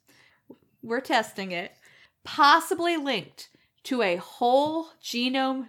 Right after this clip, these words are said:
duplication event that happened about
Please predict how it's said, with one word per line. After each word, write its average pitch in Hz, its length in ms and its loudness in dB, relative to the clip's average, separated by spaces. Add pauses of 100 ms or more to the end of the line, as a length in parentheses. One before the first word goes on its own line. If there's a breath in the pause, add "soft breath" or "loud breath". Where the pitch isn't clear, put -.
(120)
duplication 277 680 0
event 180 460 0
that 185 140 -4
happened 185 400 0
about 190 640 2